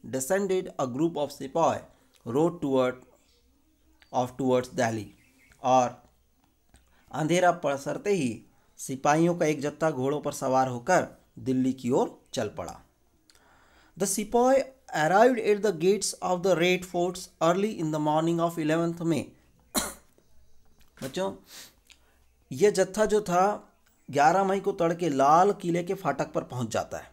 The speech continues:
उस समय रमजान का महीना था। It was the month of Ramzan, the Muslim holy month of prayer and fasting। The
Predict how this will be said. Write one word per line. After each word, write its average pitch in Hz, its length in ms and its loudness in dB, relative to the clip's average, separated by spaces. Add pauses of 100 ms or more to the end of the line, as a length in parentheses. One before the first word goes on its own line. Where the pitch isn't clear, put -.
(680)
उस 170 160 0
समय 185 200 2
रमजान 135 420 4
का 160 140 0
महीना 156 280 0
था। 156 200 -12
It 135 140 -8
was 139 200 2
the 139 100 -2
month 127 240 0
of 127 160 -8
Ramzan, 117 440 -6 (300)
the 117 160 -2
Muslim 196 280 -2
holy 160 340 0
month 156 280 0 (400)
of 123 80 -8 (120)
prayer 123 200 0
and 123 140 -2 (120)
fasting। 170 340 -8 (720)
The 147 100 -6